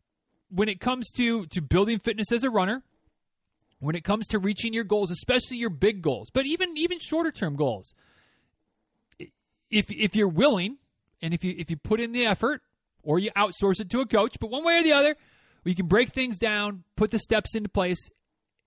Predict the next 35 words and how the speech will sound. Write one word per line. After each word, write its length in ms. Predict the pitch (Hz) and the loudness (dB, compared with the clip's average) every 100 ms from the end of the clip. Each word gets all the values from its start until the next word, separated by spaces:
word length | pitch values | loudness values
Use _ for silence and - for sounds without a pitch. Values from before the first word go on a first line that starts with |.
| - | -6
give 180 | 170 208 | -2 0
yourself 320 | 190 214 208 | 0 0 0
a 60 | |
plan, 340 | 196 214 208 202 | -2 -2 0 -2
give 140 | 180 | -2
yourself 280 | 202 233 208 | -2 0 0
a 40 | |
process, 600 | - 262 262 226 226 226 - - _ _ _ _ _ | 2 4 4 2 2 2 -2 -10 _ _ _ _ _
and 100 | 170 | -10
then 100 | 196 | -10
you've 100 | 196 | -8
gotta 180 | 196 180 | -8 -8
trust 360 | - 190 170 - | -8 -8 -8 -12
the 80 | |
process. 680 | - 175 147 - 107 - - _ _ _ _ _ _ | -6 -6 -6 -10 -16 -20 -20 _ _ _ _ _ _
Problem 320 | - 294 262 | 2 2 4
is, 180 | 220 180 | 2 2
of 80 | 190 | 0
course, 500 | 180 170 190 - - - | 0 0 0 -4 -16 -12
that's 180 | 185 - | -12 -10
easier 400 | 165 160 147 165 | -4 -4 0 -2
said 320 | 156 - 113 113 | -2 -4 -10 -8
than 160 | 151 | -8
done, 300 | 170 294 - - _ _ - | -2 -2 -4 -10 _ _ -12
especially 380 | - 311 302 269 | 0 2 2 2
for 160 | 254 | 2
longer 320 | 214 220 226 220 | 2 2 0 -4
term 260 | - 233 | -6 -6
goals. 400 | 208 - 135 - - _ _ | 0 0 0 -10 -20 _ _
And 120 | 202 | -4
especially, 800 | 208 - 320 320 - 196 220 220 _ _ - | -4 0 0 0 0 0 0 -2 _ _ -10
maybe 160 | 240 | -6
not 140 | 170 123 | -6 -8
especially, 480 | - 131 - 127 | -8 -8 -8 -8
but 200 | 143 156 | -6 -6